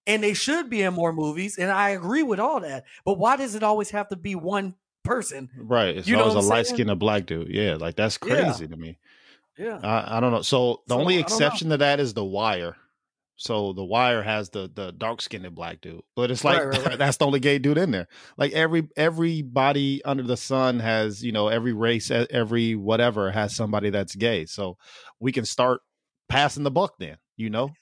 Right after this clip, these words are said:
Speaker 2: Show, show everybody, <laughs> bro, 'cause this light-skinned black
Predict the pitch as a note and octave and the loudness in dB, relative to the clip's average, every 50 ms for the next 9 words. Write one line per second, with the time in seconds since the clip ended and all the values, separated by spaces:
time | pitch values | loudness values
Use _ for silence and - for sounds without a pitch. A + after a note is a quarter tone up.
0 | _ _ - - - E3 D#3 F3 D#3 - - G3 G3+ G3+ G3 G#3 A#3 A#3 A#3 G3 | _ _ -12 -2 0 2 2 2 0 0 2 2 2 4 4 2 2 4 4 2
1 | C3+ C#3 A#2+ A2 G#2 G2 F#2+ - - F3 E3 F3+ G3 - - D3+ C3 A#2 A2+ - | 2 2 0 0 -4 -4 -2 0 2 2 2 0 -2 -2 0 0 0 0 -4 -10
2 | - - - - - - _ - D3+ D#3+ - D3 C3 C3+ C#3+ C#3+ - - C#3+ B2+ | -16 -20 -20 -20 -20 -8 _ -2 -2 -2 -2 0 0 2 2 0 0 -4 -4 -2
3 | A#2+ A2 F#2 G2+ A2 A2+ A2+ - | -2 -2 -2 0 0 0 0 0